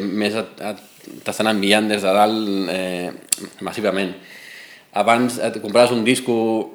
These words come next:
un vinil, el posaves a casa, te l'escoltaves sencer, ara escoltes el tema que ha sortit al TikTok i, i te'l fiques a Spotify i et surt gratis. Abans no, abans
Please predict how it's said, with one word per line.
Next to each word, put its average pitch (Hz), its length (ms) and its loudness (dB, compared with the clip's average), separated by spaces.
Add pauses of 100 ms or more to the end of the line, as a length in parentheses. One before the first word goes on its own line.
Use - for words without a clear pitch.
(360)
un 113 140 -2
vinil, 123 480 6
el - 160 -6
posaves 117 340 2
a 117 100 4
casa, 123 300 2
te 113 100 -6
l'escoltaves 110 480 0
sencer, 120 460 -2
ara 120 240 0
escoltes 143 560 0
el 107 220 -6
tema 139 360 0
que 101 120 -2
ha 110 100 -2
sortit 120 260 -2
al 135 140 2
TikTok 117 460 -4 (200)
i, 113 200 -6
i 104 180 -6
te'l 95 160 2
fiques 113 180 0
a 110 100 -2
Spotify 95 420 -2 (640)
i 117 160 -2
et - 100 -6
surt 117 80 -2
gratis. 95 400 0
Abans 104 320 -6
no, 107 140 0
abans 101 320 -2